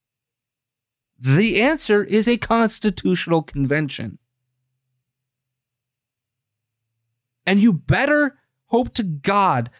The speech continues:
that that happens in twenty twenty-three. Because come twenty twenty-four, if they grab all the levers of power again,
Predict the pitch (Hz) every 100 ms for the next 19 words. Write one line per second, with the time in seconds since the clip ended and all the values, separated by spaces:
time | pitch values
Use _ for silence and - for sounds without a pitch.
0 | _ 156 156 180 180 175 180 156 135 -
1 | _ - 180 175 170 165 156 - 151 143
2 | 143 135 104 _ _ _ _ _ _ _
3 | _ _ _ _ _ _ _ _ _ _
4 | _ _ _ - 190 196 175 160 - _
5 | _ _ _ _ _ _ _ _ _ _
6 | _ _ - 247 277 285 - 277 262 240
7 | - 214 202 170 - 262 180 113 - _
8 | _ 165 147 147 247 240 175 185 214 214
9 | - - 196 247 294 302 247 262 214 214
10 | 214 202 185 202 202 185 147 131 123 120